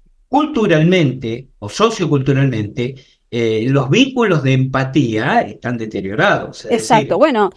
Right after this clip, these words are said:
Speaker 2: es que estas cosas pasan para mí, perdón, porque está
Speaker 1: Sí.
Speaker 2: todo deteriorado. O sea,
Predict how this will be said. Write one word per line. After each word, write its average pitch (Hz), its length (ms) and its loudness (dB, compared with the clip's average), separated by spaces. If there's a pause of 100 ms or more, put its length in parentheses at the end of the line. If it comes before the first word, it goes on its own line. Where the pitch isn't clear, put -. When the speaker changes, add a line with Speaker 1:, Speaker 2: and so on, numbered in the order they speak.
(180)
Speaker 2:
es 254 140 0
que 262 180 4
estas 370 240 0
cosas - 300 2
pasan 294 320 2
para 185 200 4
mí, 226 220 0 (180)
perdón, 196 480 2 (180)
porque 196 300 0
está 220 240 4
Speaker 1:
Sí. 226 60 -4
Speaker 2:
todo 233 260 4
deteriorado. 175 840 0 (300)
O 185 100 -6
sea, 190 500 4